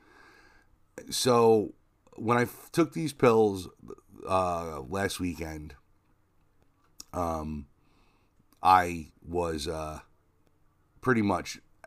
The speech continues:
out of commission. I literally was taking them, and I was, uh, throwing up from them, and I literally stopped taking them. I was like, "I can't." I called the doctor, and I'm like,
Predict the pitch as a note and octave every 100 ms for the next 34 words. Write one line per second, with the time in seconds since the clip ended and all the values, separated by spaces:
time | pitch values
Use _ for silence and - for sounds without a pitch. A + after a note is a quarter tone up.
0 | _ E2+ F2+ - E2 D2 - - - -
1 | E2 E2+ F2+ F#2 F#2 E2+ D#2+ F#2+ D#2+ E2
2 | E2 E2 D#2+ D2+ - - - _ _ _
3 | - E2 E2 D#2+ D2 C2 - _ - -
4 | F#2+ A#2 A#2+ G#2+ F#2 F2+ - _ _ _
5 | _ - F#2 F2 E2+ E2+ E2 - - E2+
6 | E2 D#2+ D#2 - _ - F2+ G2+ G#2+ F#2+
7 | F2 E2 - _ _ - F#2 E2 - F2+
8 | D2 C#2 - E2+ E2 E2+ E2 F2 D2+ D2+
9 | D#2 G2 F2 E2 D#2+ D#2 D#2 D2+ D#2 D2+